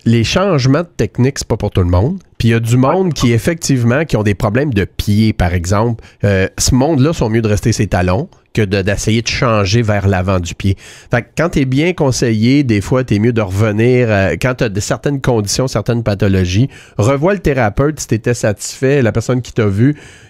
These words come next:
Puis, puis oui, reviens, reviens derrière à modifier, à modifier des choses. T'sais, t'es juste, juste allé une fois, des fois, tu sais.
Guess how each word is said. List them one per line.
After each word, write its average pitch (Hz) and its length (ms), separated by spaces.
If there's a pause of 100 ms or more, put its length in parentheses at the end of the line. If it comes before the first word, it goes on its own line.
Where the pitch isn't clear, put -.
(120)
Puis, 110 280
puis 113 200
oui, 240 240
reviens, 120 560
reviens 127 340
derrière 147 580
à 117 140
modifier, 131 720
à 123 80
modifier 135 460
des 156 160
choses. 214 340
T'sais, 170 120
t'es 170 120
juste, 175 240
juste - 240
allé 139 160
une 120 100
fois, 175 280
des 107 120
fois, 165 240
tu - 160
sais. 175 60